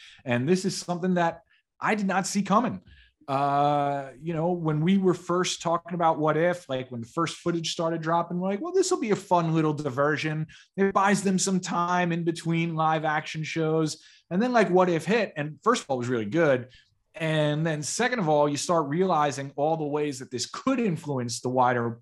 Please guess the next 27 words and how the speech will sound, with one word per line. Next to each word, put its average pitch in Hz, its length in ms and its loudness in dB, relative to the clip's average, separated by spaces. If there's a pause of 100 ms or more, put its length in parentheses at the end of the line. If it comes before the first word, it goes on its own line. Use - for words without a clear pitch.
(100)
M 131 120 -4
C 123 200 -6
U. 120 360 0 (320)
And 147 140 -2
then 147 100 2
here 196 300 2
comes 185 320 0
this 160 200 0
multiver-, 156 540 -4
this 156 220 -4
Multiverse 151 420 -4
of 127 60 -6
Madness 143 460 -2
teaser 110 480 -2 (340)
to 135 80 -4
just, 131 220 -4
like, 123 200 -4
totally 170 460 4
blow 143 280 2
the 139 100 -4
doors 131 340 -2
off 107 240 -4
that. 107 300 0
And 117 80 -8
it's 110 100 -6
like, 120 140 -8
okay, 143 420 -2